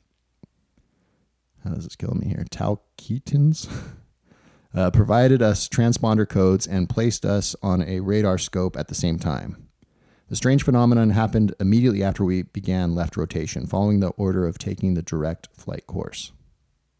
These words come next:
There was an unidentifiable light ahead of the rotation. We set the course toward Talkeetna and began level flight. Then we saw lights that looked like aircraft lights, thirty degrees left front, two thousand feet below us, moving exactly in the same direction with the same speed as we were.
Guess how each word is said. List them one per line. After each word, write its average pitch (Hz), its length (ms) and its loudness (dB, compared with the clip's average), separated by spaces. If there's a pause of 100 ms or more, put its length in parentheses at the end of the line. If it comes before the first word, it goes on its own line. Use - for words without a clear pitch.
(500)
There 131 100 -4
was 127 160 4
an 110 140 4
unidentifiable 123 1400 2
light 110 280 2
ahead 92 240 0
of 95 80 -2
the 92 80 -4
rotation. 87 640 -4 (920)
We 107 140 -2
set 135 180 0
the 160 80 -2
course 123 300 2
toward 107 420 2 (100)
Talkeetna 123 760 0 (400)
and 98 160 -2
began 101 440 0
level 95 220 0
flight. - 400 -6 (500)
Then 120 120 4
we 131 100 6
saw 123 160 2
lights 113 300 2
that 98 120 -2
looked 104 200 -2
like 101 160 -6
aircraft 107 480 0
lights, 73 380 -6
thirty 120 280 2
degrees 113 320 0
left 92 240 -2
front, 110 440 0
two 123 120 -2
thousand 117 400 0
feet 113 220 -4
below 98 280 -2
us, 95 320 -6
moving 104 300 0
exactly 107 500 0
in 107 100 4
the 90 40 0
same 110 220 0
direction 98 480 0
with 95 100 -4
the 92 80 -6
same 98 240 -2
speed 92 320 -8
as 82 140 -8
we 92 120 -8
were. - 220 -12